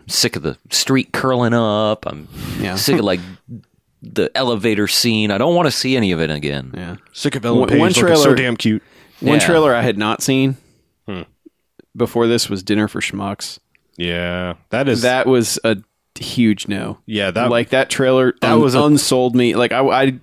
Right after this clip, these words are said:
Speaker 2: had no opinion on it
Speaker 3: Yeah.
Speaker 2: whatsoever. That completely unsold
Speaker 3: That
Speaker 2: me.
Speaker 3: was a terrible trailer. I saw another one before that. That was better.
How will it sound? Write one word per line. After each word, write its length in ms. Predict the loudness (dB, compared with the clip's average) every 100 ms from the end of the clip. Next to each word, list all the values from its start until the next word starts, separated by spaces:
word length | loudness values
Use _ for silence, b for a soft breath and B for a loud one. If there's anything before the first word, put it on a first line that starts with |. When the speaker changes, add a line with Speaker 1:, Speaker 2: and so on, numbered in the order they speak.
| -14
Speaker 2:
had 400 | -4 0 0 0
no 360 | 0 2 4 2
opinion 340 | 2 0 0
on 100 | 0
it 40 | -2
Speaker 3:
Yeah. 60 |
Speaker 2:
whatsoever. 460 | -4 -2 -2 0 0
That 220 | -2 -4
completely 460 | -4 -4 -4 -4 -6
unsold 360 | -10 -8 -6 -2
Speaker 3:
That 80 | 0
Speaker 2:
me. 40 |
Speaker 3:
was 100 | 2
a 80 | 0
terrible 320 | 0 -2 -2
trailer. 340 | -6 -6 -6 -4
I 100 | -6
saw 280 | -4 -2 -2
another 260 | -2 -4
one 100 | -4
before 360 | -6 -10 -8 -6
that. 120 | -6
That 160 | -6 -6
was 160 | -8 -12
better. 680 | _ -4 -2 -2 -6 -10